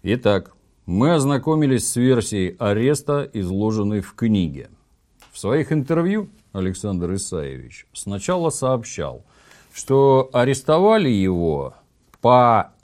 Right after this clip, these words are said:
необоснованному политическому обвинению. Потом сообщал, что стал жертвой злого навета, то есть его оклеветали.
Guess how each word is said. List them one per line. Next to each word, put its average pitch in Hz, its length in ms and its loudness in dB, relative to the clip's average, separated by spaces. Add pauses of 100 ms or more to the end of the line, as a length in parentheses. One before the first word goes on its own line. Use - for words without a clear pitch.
необоснованному 117 1400 -2 (240)
политическому 113 1080 -4
обвинению. 107 1120 -2 (1000)
Потом 226 400 6
сообщал, 107 760 0
что 104 200 -4
стал 196 340 2
жертвой 170 680 2 (340)
злого 131 960 2 (100)
навета, 101 920 -2 (400)
то 151 180 2
есть 156 240 0
его 107 560 0 (240)
оклеветали. 107 1120 -4